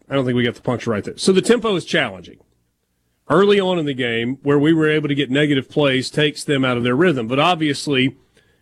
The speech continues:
when they're able to play with tempo and have positive plays and build on it, it's difficult to stop. Okay, fine. That also goes into the, how the game is managed is also important.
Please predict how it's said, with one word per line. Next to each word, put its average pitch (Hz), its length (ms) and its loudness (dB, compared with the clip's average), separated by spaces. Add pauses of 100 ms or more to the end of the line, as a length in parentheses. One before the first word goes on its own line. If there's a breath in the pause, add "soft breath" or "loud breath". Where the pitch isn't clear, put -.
when 147 160 2
they're 147 140 4
able 175 200 2
to 160 60 -2
play 170 200 0
with 147 120 -2
tempo 151 340 0
and 139 100 0
have 139 140 0
positive 165 520 -2
plays 139 360 0
and 123 140 -2
build 170 260 2
on 131 200 2
it, - 240 -4
it's 151 180 -2
difficult 143 440 -2
to - 60 -12
stop. 165 460 -2 (680)
Okay, 160 260 0 (100)
fine. 143 240 0 (920 soft breath)
That 269 300 4
also 277 460 -2
goes 202 400 2
into 202 500 0
the, 170 640 0 (960)
how 214 280 -4
the 202 120 0
game 185 320 0
is 143 160 -4
managed 147 580 0
is 135 140 0
also 151 420 0
important. 139 520 -2